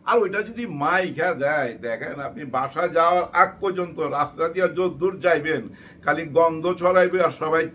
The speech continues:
তাকায়া থাকবে। এমন না যে টান দিয়া চলে যাইবেন, রাস্তা তো জ্যাম, একটু একটু কইরা যাইতে হবে, কি বিপদ।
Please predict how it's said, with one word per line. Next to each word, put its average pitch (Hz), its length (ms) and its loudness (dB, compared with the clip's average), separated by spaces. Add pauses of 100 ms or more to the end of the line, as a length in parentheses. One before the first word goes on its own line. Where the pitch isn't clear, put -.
তাকায়া 175 380 6
থাকবে। 113 360 -2
এমন 180 300 0
না 226 140 6
যে 226 120 2
টান 226 340 4
দিয়া 247 180 8
চলে 196 320 4
যাইবেন, 120 340 -6 (300)
রাস্তা 202 440 2
তো 254 180 6
জ্যাম, 196 480 6
একটু 226 280 0
একটু 247 220 2
কইরা 220 260 2
যাইতে 190 340 0
হবে, 120 440 -4
কি 254 240 -4
বিপদ। 202 520 0